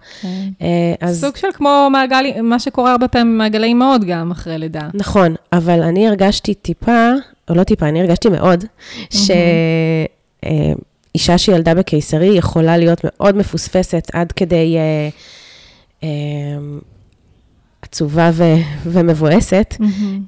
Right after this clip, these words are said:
Speaker 2: במעגל, אה, רג-, שבו שאר הנשים ילדו בלידה רגילה.
Speaker 1: אוקיי.
Speaker 2: מ-, מהחוויה האישית שלי זה היה מאוד, אה, מאוד קשה, כי ישבו שם נשים ש-, אה, סיפרו את הסיפורים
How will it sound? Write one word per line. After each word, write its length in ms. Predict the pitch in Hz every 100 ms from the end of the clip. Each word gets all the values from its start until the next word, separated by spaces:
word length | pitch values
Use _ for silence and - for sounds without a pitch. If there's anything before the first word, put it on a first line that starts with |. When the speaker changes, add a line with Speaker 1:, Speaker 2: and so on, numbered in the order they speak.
| -
Speaker 2:
במעגל, 720 | 170 175 160 165 165 165 165 - _ -
אה, 60 | - 160 - 156
רג-, 240 | 160 147 -
שבו 240 | - 160 165 165
שאר 200 | - 175
הנשים 560 | 170 170 165 160 165 160
ילדו 260 | 156 156
בלידה 320 | 156 151 147 151
רגילה. 400 | 165 151 147 135 _ _ _ 214
Speaker 1:
אוקיי. 280 | - 202 175
Speaker 2:
מ-, 60 | 185
מהחוויה 460 | 170 175 165 175 185
האישית 320 | 180 190 180
שלי 260 | 196 180
זה 120 | 165 160
היה 200 | 156 160
מאוד, 380 | 156 160 156
אה, 320 | 160 156 147 143 147 147 - - - _ _ _ - _ - - -
מאוד 260 | 156 165
קשה, 300 | - 170 - 143 - - - - _
כי 140 | - 156
ישבו 480 | 151 - 151 175
שם 180 | 175 185 170 160 - -
נשים 460 | 156 - 170 156 -
ש-, 160 | - 151 147 143 139 - - _ - - - 156
אה, 40 | - _ _ _ - - -
סיפרו 260 | - - 175
את 80 | 190
הסיפורים 500 | - - 160 180